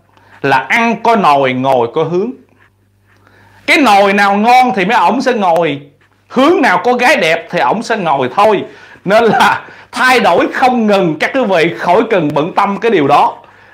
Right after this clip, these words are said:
À, nên là các quý vị mà theo dõi chương trình,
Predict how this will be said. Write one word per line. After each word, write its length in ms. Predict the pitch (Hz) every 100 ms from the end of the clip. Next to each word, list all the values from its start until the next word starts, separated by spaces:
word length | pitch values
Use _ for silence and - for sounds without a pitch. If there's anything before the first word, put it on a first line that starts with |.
| _
À, 260 | 156 151 135
nên 160 | 190
là 200 | 220 180 175 190 196 -
các 120 | - 294
quý 80 | 311
vị 120 | 202 196
mà 100 | 185 -
theo 200 | 254 247
dõi 220 | 185 262 -
chương 140 | 269
trình, 340 | 254 208 175